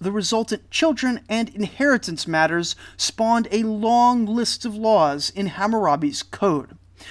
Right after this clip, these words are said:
Seriously, reading through those is the closest you will get to a Bronze Age episode of Maury. Interestingly, while in most cases a slave woman's child would itself become a slave, should the woman have a child with her master,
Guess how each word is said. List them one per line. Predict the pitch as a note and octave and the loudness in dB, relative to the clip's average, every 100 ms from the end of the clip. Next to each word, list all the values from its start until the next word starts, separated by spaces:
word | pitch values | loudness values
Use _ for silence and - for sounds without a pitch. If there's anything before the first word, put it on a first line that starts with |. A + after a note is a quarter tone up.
| - - | -16 -2
Seriously, | C#4+ A#3 D#3 D3+ - | 2 4 2 -2 -8
reading | E3+ F#3 B3 C4 | -4 0 2 2
through | A3 - A#3+ | 0 -2 0
those | F#3+ A#3 G#3+ F#3+ | 2 4 4 2
is | - G3+ | -2 -2
the | G#3 | -4
closest | - - C4+ - C4+ - | -6 -2 0 0 -2 0
you | B3 | 0
will | B3 | 0
get | G3+ F#3+ A2+ - - - | 0 -2 -2 -8 -18 -8
to | G#3+ | 0
a | G3 | 0
Bronze | - F3+ F#3+ G#3+ - | 2 2 2 0 -2
Age | A3 G#3 | -2 2
episode | G#3+ F#3+ - F3+ E3+ E3 | 0 0 -4 -2 -2 -2
of | F3 F3+ | -4 -4
Maury. | F#3+ F3+ C3 G#2 - F3+ - _ - - - - | 0 2 2 -2 -16 -20 -20 _ -20 -20 -20 -4
Interestingly, | G#3 G#3 G#3+ - G3+ F#3 F#3+ - - | 0 0 0 -2 -4 -2 -4 -6 -8
while | G3 A3 A#3 | 0 2 2
in | B3 A3+ | 4 4
most | B3 D4+ - - | 4 2 -4 -4
cases | E3+ D#3 G3 G3+ - | -4 -2 -4 -6 -4
a | |
slave | F#3+ - A#3 B3 | -2 -2 -2 -2
woman's | A3+ A3+ A3+ - | 0 0 -2 -6
child | - F3 D#3+ D#3+ F3 F3 | -2 2 2 2 -2 -6
would | F3+ A3 | -2 -2
itself | G3 - - A3 A3+ - | -4 -8 -2 0 0 -2
become | F#3+ - G3 D#3+ | -10 -6 -4 -4
a | |
slave, | - - C#4 C4 D3+ E3 F#3+ - - - - | -4 0 2 2 0 -4 -12 -20 -20 -20 -12
should | - D4+ E4 | -6 -4 -2
the | |
woman | C#4+ C#4 B3+ | 2 4 4
have | A3 A3+ | 2 -2
a | |
child | A3+ - G#3 G3+ F3 D#3 | -2 0 2 2 0 -2
with | G#3 - | -2 -2
her | F3+ F3 | -4 -2
master, | D3+ G#3 A3 - D#3 D#3 | 0 0 0 -2 -4 -8